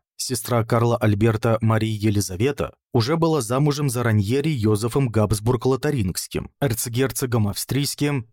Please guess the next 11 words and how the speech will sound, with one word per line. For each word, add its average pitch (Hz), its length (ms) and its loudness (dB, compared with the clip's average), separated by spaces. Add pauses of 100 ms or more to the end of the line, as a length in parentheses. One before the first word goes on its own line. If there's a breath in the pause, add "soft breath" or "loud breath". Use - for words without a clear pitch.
и 165 120 0
наместником 160 680 0
Ломбардии 127 680 0
Венето. 95 580 -4 (300)
Этот 123 260 2
брак 123 320 0
тоже 160 240 0
благоприятствовал 143 1040 2
союзу 113 460 0
с - 120 -10
Австрией. - 600 -4